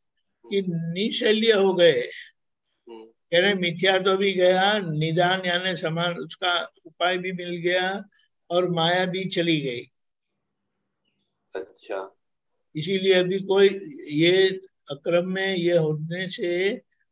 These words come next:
Speaker 1: वो नियाणा की करने की जरूरत ही नहीं होती है, यानी उसका कोई उपाय करने की जरूरत नहीं पड़ती है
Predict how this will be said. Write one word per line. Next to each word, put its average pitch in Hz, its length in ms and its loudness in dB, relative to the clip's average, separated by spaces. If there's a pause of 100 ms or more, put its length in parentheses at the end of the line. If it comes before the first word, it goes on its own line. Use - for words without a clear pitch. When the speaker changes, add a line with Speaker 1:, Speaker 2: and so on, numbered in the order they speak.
(140)
Speaker 1:
वो 170 340 -4
नियाणा 190 720 0 (540)
की 180 100 -4
करने 185 360 -4
की 190 140 -6
जरूरत 175 440 2
ही 226 60 -2
नहीं 190 320 0
होती 135 300 -6
है, 117 180 -10 (2750)
यानी 165 260 0
उसका 185 320 0
कोई 190 300 4
उपाय 190 480 -2
करने 185 300 -2
की 190 120 -6
जरूरत 170 340 -2
नहीं 180 360 -6
पड़ती 143 420 -10
है 117 120 -14